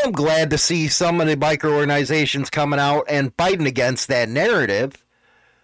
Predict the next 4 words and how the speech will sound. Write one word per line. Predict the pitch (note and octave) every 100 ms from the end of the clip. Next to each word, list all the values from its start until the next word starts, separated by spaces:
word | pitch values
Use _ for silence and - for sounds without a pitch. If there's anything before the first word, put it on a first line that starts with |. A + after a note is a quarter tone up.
| _ _ _ - - -
Hopefully | - G3+ G#3 G#3 F#3 D#3+ D#3 D#3+ _ _ _ _ _ _
they | D#3 D#3+ D3
grow | D3 D3 C3+
larger. | C3+ G3 D#4 C#4 - A2 G#2+ E3